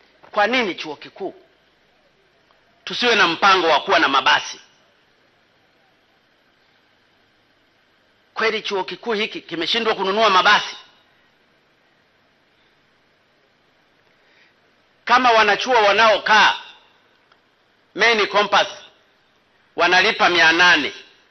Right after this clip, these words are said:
je, tukizidisha kwa wanafunzi wote walioko hapa tutapata kiasi gani? Je, tukitoa robo yake tukanunua hata mabasi mawili,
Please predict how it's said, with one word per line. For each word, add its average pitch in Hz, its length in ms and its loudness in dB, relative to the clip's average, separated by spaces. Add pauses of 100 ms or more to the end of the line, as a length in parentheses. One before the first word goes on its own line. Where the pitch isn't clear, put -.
(1000)
je, 233 200 2
tukizidisha 208 680 -4
kwa 196 120 2
wanafunzi 196 500 0
wote 214 280 0
walioko 190 460 0
hapa 180 240 2
tutapata 180 460 -4
kiasi 147 360 -6
gani? 143 300 2 (1000)
Je, 226 240 0
tukitoa 220 500 0
robo 220 240 2
yake 226 300 2
tukanunua 208 500 2
hata 208 180 2
mabasi 196 400 0
mawili, 180 480 0